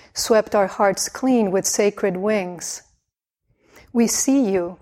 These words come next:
see ourselves, and know that we must take care the utmost,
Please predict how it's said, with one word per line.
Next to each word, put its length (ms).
see 280
ourselves, 720
and 220
know 320
that 160
we 120
must 240
take 220
care 320
the 160
utmost, 540